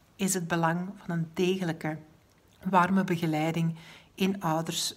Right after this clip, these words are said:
bij het aanleren van babydragen. Want het is niet iets dat je snel eventjes op vijf minuutjes leert. Deze quote is eigenlijk de conclusie uit het artikel Baby Bearing Practices and Effects on Parental and Child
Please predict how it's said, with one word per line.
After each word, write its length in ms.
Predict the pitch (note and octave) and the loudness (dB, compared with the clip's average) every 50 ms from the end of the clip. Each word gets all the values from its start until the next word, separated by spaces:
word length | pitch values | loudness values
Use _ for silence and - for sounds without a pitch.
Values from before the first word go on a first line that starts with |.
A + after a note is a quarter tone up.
| - - | -8 -6
bij 120 | - D3+ | -4 -4
het 240 | D#3+ E3+ E3+ - - | -4 -4 -6 -6 -4
aanleren 460 | - E3 E3 D#3+ E3+ E3+ E3+ E3 E3 | -2 0 0 0 0 0 0 0 0
van 180 | D#3+ E3 D#3 D3+ | -2 -4 -4 -2
babydragen. 720 | E3 E3 E3 E3 E3+ E3 E3 E3 D#3+ D#3+ D#3+ E3 D#3+ - - | -2 -2 -2 -2 -2 -4 -4 -6 -6 -6 -6 -8 -10 -12 -8
Want 160 | - F#3 F3 | -8 -8 -6
het 180 | F3 E3+ - - | -6 -8 -10 -10
is 240 | - G3+ G3 G3 - | -6 -4 -2 -2 -2
niet 120 | - F3 - | -2 -2 -4
iets 260 | E3+ E3 - - - | -4 -4 -6 -6 -6
dat 120 | - E3 D#3+ | -4 -4 -4
je 80 | D#3+ | -4
snel 240 | E3 - F3+ E3 E3+ | -4 -2 -2 -2 -2
eventjes 320 | F3 E3+ E3 - F3+ E3+ | -2 -4 -4 -4 -6 -6
op 120 | E3 E3 - | -6 -8 -4
vijf 260 | - F3 E3 E3 - | -4 -4 -4 -2 -2
minuutjes 420 | F3+ E3+ E3 E3 - - E3+ - | -2 -2 -2 -2 -4 -8 -10 -6
leert. 400 | - D#3+ D#3+ D#3+ D#3+ - - - - - - - - - - - - - - - - - - - _ _ _ _ _ _ _ _ _ | -6 -6 -6 -6 -8 -10 -12 -18 -20 -20 -20 -20 -20 -20 -20 -20 -20 -20 -20 -20 -20 -20 -20 -20 _ _ _ _ _ _ _ _ _
Deze 380 | - E3 F3 G3 G3+ F#3+ - | -2 4 8 8 8 8 6
quote 480 | - D#3 E3+ F#3 G3 G#3 G3 - - - - _ _ _ - | 0 -2 -2 0 0 -2 -2 -4 -12 -14 -18 _ _ _ -6
is 280 | - F3+ - - - _ | -4 -4 -4 -4 -8 _
eigenlijk 520 | - G3 G3 G#3 A3 G#3 G3+ F#3 E3+ - - - | 2 4 4 4 6 4 4 4 2 0 -6 -8
de 300 | - F3 F3 E3+ E3 - | -2 0 0 0 0 -2
conclusie 1000 | - F3+ F3 E3+ - - F3+ G3+ G#3+ G#3 G#3 G3+ G3+ G3+ G3+ - - - _ _ _ _ - | -2 0 0 0 0 4 6 8 8 8 8 8 8 8 6 2 -6 -18 _ _ _ _ -4
uit 260 | - E3+ D#3+ E3+ E3 | 0 2 2 2 2
het 120 | - - - | 0 -2 -2
artikel 680 | D3+ D3 - - G3 G3 - E3+ E3 E3 E3 E3 - - | -2 -2 0 -2 -2 0 2 2 2 2 2 0 -2 -6
Baby 380 | - D#3 E3 E3 G3 G3 G#3 | 0 4 8 8 8 8 8
Bearing 320 | G3 F#3+ F3+ F3+ F3+ F3+ F3 | 8 6 6 6 4 4 2
Practices 760 | - F3+ F3 - - - E3+ E3+ - E3+ E3+ - - - _ | 0 -2 -4 -4 -4 -6 -6 -4 -4 -4 -6 -6 -8 -10 _
and 140 | - F#3 F3 | 0 2 2
Effects 460 | F3 E3+ - D#3+ E3 E3 - - - | 2 2 2 0 -2 -2 -2 -6 -2
on 160 | - F3 E3+ | 2 2 2
Parental 580 | E3 - F3 E3 D#3+ D#3+ E3+ E3 - D#3+ D#3+ D#3 | 2 2 2 0 2 4 4 4 4 2 2 2
and 180 | D#3+ D#3+ - - | 2 2 2 2
Child 360 | - D#3+ D#3 D#3 D#3 - | 2 2 2 2 2 -2